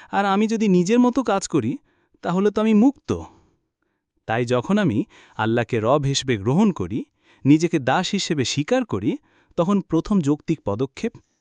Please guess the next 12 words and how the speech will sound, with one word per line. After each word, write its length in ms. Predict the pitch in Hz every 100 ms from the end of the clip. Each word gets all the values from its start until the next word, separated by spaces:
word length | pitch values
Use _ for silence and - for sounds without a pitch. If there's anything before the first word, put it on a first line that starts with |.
| _ -
নির্দেশনা 580 | 107 139 135 131 117 104
চাওয়া। 420 | - 85 80 - _ _ _ _ _ _ -
আর 100 | 95
সেটাই 380 | - 117 180
আমরা 220 | 208 190 131
বলি, 300 | 95 113 240 _ _ _ _ -
"এহেদিনা, 960 | 110 92 87 98 175 147 92 82 80 - - _ _ _ _ -
আমাদের 360 | 104 92 127 170 -
পরিচালিত 500 | 127 113 110 98 95
করো।" 320 | 90 82 82 - _ _ _ _ _ _ _ _ _ _ _ _ _ _
হিদায়েত 320 | 175 170 226 226
শব্দটি 540 | 202 170 151 104 127